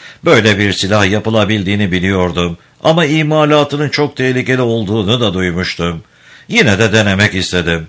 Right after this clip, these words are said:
İşin zorlayıcı kısmı doğru güherçile oranını tutturmak. Göstermeme izin ver." Yahudi bir tane ufak bir cam şişe aldı.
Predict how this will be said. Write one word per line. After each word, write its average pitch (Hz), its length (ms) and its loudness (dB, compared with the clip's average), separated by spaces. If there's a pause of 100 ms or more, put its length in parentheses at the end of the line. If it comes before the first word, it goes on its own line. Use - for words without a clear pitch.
(460)
İşin 185 360 2
zorlayıcı 135 640 2
kısmı 98 560 -4
doğru 151 360 2
güherçile 143 560 2
oranını 131 540 0
tutturmak. 101 680 -2 (360)
Göstermeme 113 720 2
izin 92 400 -2
ver." 85 200 -2 (1040)
Yahudi 170 440 2
bir 175 180 -2
tane 76 260 -4
ufak 127 420 -4
bir 131 180 -2
cam 98 280 -2
şişe 80 260 -4
aldı. 71 520 -6